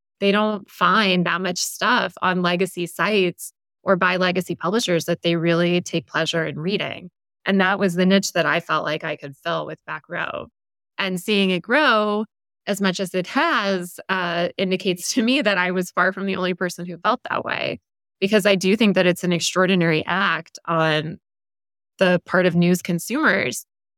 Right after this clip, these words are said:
to give somebody your email address so that they can send you, in my case, it's about two emails a week. Uh, you know,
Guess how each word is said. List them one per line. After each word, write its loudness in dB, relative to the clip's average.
to 2
give 0
somebody 0
your 4
email 6
address -2
so 4
that 6
they 4
can 0
send 2
you, 4
in 2
my 2
case, 2
it's -4
about 0
two 0
emails 0
a -2
week. -2
Uh, 0
you -2
know, 4